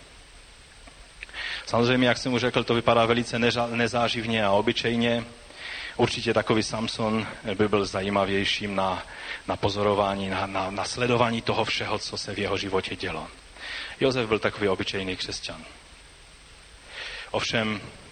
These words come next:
když se podíváme na závěr, co z Josefa za ovoce bylo, tak je to nádherné. Genesis čtyřicet jedna čtyřicet pět je řečeno: "A farao Josefa pojmenoval Safenat Paneach."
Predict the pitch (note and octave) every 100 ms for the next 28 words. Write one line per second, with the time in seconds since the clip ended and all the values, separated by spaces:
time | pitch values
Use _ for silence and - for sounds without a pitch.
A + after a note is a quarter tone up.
0 | - - - - - A2+ A2 A2 G#2+ G#2
1 | A#2 C#3 C#3+ G#2+ F2+ D#2+ - - - -
2 | - - - - - - B2 G#2+ B2 B2
3 | C#3+ B2+ G#2+ F2 - G#2 A2 C3+ A#2 B2+
4 | - G#2+ A#2 B2 C3+ C#3 - - - -
5 | - - - - F#2 G2 G2+ F#2 F2+ G2
6 | F#2+ - - - - - - - - -
7 | B2+ C#3 C3+ - D3+ C#3 C3+ C#3 C3+ D3+
8 | C#3+ C3+ D3+ C#3 C3 C3+ D3+ C#3+ C#3 B2+
9 | - F3 G3+ F#3+ D#3+ D#3+ F#3 F3+ - F3
10 | F3+ F#3 F#3 F#3 F#3 - G3 G#3 G#3+ G3+
11 | G3+ - G3+ G#3+ E3 F2+ - -